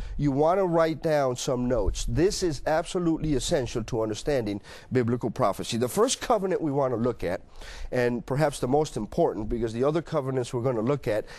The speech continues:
essentially are an amplification or an extension of this first covenant we're gonna look at. But the first covenant we're gonna discuss is the Abrahamic covenant. Now, if you have the scriptures with you and you can turn to Genesis chapter twelve, I wanna read a few verses here,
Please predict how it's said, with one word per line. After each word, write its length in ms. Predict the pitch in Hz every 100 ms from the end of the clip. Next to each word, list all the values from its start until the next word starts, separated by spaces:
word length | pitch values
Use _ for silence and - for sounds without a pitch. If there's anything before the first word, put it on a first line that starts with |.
| -
essentially 640 | 120 123 165 165 175 143 -
are 260 | 127 120
an 200 | 127 113 -
amplification 1000 | 147 165 180 165 135 - 170 143 - 110
or 100 | 113
an 100 | 110
extension 520 | 107 - 170 156 131
of 220 | 113 104
this 320 | 113 156 - - - -
first 320 | - 131 -
covenant 400 | 151 123 123 107
we're 100 | 110
gonna 180 | 117 110
look 200 | 107 98
at. 100 | 87
But 140 | -
the 80 | 123
first 260 | - 214 -
covenant 380 | 233 202 185 151
we're 100 | 143
gonna 160 | 147
discuss 480 | 123 123 - 113 - - - 156
is 180 | 139
the 140 | 120 -
Abrahamic 880 | 165 196 185 170 147 165 139 127 - - -
covenant. 540 | - 156 98 78 - - - - -
Now, 220 | 135 139
if 160 | 131
you 140 | 175 240
have 260 | 233 147 -
the 220 | 147 135
scriptures 480 | - 196 - 139 143
with 200 | 160 123
you 200 | 110 113
and 100 | 120
you 80 |
can 200 | 120 131
turn 240 | - - 151
to 100 | 139
Genesis 580 | 113 143 147 135 110 -
chapter 380 | 147 127 107
twelve, 440 | 185 160 135 104 - - - -
I 60 | 139
wanna 240 | 156 143
read 240 | 123 139 131
a 80 | 113
few 240 | 156 147
verses 420 | 127 127 - 90
here, 320 | - 87 95